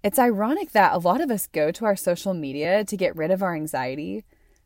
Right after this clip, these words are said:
but social media is actually the leading cause of anxiety for college students. Ninety percent of college students describe themselves as anxious. Each of us has problems, right? We all have problems, pains, hurts in our life.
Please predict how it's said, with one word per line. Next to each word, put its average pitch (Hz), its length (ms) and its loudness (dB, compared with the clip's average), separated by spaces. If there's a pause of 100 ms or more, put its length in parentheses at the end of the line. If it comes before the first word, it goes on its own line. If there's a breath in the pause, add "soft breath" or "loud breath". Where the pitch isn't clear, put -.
but 202 180 0
social 247 320 -2
media 208 320 0
is 175 140 0
actually 175 320 0
the 170 160 -2
leading 180 420 -4
cause 151 560 -2
of 151 140 -8
anxiety 151 640 -4
for 170 120 -4
college 165 360 -6
students. - 560 -10 (300)
Ninety 175 460 -2
percent 160 680 -6
of - 120 -6
college 175 360 -2
students 143 400 -10
describe 160 500 0
themselves 147 520 -4
as 151 120 -10 (100)
anxious. - 760 -12 (1000)
Each 269 180 2
of 466 100 0
us 277 140 4
has 190 160 -2
problems, - 720 -6
right? 156 320 -2
We 180 120 -4
all 180 140 2
have 170 200 -4
problems, 185 680 -4
pains, 170 580 -10
hurts 170 340 -6
in 196 60 -8
our 151 140 -4
life. 151 540 -8